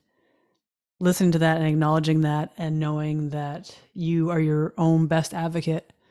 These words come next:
and to keep pursuing answers until you get ones that actually do help you. And, uh, I, I appreciate that message again. And, like, thank you for clarifying a little more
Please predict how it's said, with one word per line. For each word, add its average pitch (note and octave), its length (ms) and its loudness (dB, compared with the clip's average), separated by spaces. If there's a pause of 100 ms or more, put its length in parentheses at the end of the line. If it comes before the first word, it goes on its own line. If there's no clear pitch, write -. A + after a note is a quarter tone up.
(480)
and D#3+ 320 0
to D3+ 280 0
keep - 280 -6
pursuing D3+ 420 -2
answers D3+ 380 -2
until D3 220 -2
you D3 100 0
get D#3 260 -4
ones D3+ 320 0
that D3+ 140 -2
actually C#3+ 340 -4
do D3 300 -2
help D3+ 260 -8
you. D#3 220 -10 (720)
And, C#3+ 600 -8 (1160)
uh, E3+ 80 -8
I, D3+ 240 -6 (240)
I G3 60 2
appreciate F3+ 420 4
that E3 120 2
message D#3+ 300 0
again. F3 380 2
And, D#3 460 -2
like, E3 180 -10
thank E3+ 200 -2
you E3+ 80 0
for D3+ 220 -6 (280)
clarifying D#3 640 0
a D3+ 40 0
little D3+ 160 0
more D#3 540 -2